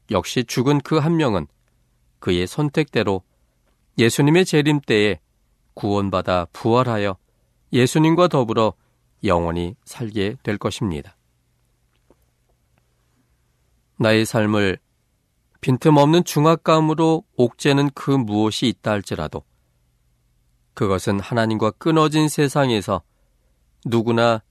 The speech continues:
당하는 어려운 일일 뿐이라고 가볍게 생각하고, 대신에 하나님 안에 있는 영원한 구원과 생명을 하나님 안에서 이미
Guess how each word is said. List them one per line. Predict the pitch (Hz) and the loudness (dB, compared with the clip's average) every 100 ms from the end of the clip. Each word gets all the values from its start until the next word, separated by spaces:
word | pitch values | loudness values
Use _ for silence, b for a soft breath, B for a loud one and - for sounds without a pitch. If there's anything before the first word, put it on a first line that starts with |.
| _ | _
당하는 | 101 95 95 95 95 _ _ | -2 -2 -2 -2 -6 _ _
어려운 | 101 110 139 147 151 | 0 2 2 2 2
일일 | 147 147 | 0 -2
뿐이라고 | - 127 104 85 78 123 - _ _ _ _ _ | -2 -2 -2 -4 -6 -8 -8 _ _ _ _ _
가볍게 | - 87 104 101 - 123 | -12 -8 -4 -6 -2 -2
생각하고, | - 147 143 139 113 92 85 _ _ _ _ _ _ _ _ _ _ _ _ _ | 0 -2 -2 -4 -8 -8 -10 _ _ _ _ _ _ _ _ _ _ _ _ _
대신에 | 123 113 127 | 0 2 0
하나님 | 127 165 160 170 160 | 0 2 2 2 2
안에 | 156 156 | 2 2
있는 | 147 139 143 98 - - | 0 0 -2 -4 -8 -4
영원한 | 98 90 101 123 135 | 0 0 0 0 -2
구원과 | - 127 131 135 135 139 | -4 -2 0 0 -2 -2
생명을 | - 135 120 110 98 - _ _ _ _ _ _ _ _ _ | -2 -2 0 -2 -4 -6 _ _ _ _ _ _ _ _ _
하나님 | - 160 170 190 175 | -2 2 4 4 4
안에서 | 151 143 - 143 147 | 2 0 0 0 0
이미 | - 117 131 | -2 -2 0